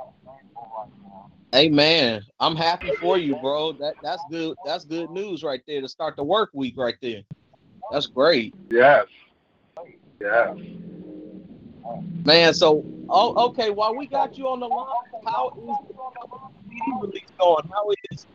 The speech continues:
Speaker 1: Big Boy Blues going?
Speaker 2: Oh, it's doing well. It is doing well. I can't complain. It,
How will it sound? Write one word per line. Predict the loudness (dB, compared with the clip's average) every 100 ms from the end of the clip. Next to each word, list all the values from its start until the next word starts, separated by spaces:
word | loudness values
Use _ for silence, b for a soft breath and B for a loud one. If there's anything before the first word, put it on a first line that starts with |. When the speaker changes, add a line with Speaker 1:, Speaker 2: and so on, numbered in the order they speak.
| -20 -14
Speaker 1:
Big | -14 -6
Boy | 2 2
Blues | 4 2 0 0 -6
going? | -10 -10 -16 -20 -20 -20 -20 _ -2 -2 -4 -10 -10 -16 -18 -16 -16 -16 -18 -18 -18 -6 8
Speaker 2:
Oh, | 10 12
it's | 10 6
doing | 6 8 6
well. | 6 6 6 4 2 -4 -12 2
It | 6 6
is | 4 0
doing | 2 2 2
well. | 0 2 2
I | 0 -4
can't | -8 -8
complain. | -10 -16 -16 -10 -6 -6 -6 -10 -12 -10 -10 -12 -6
It, | -4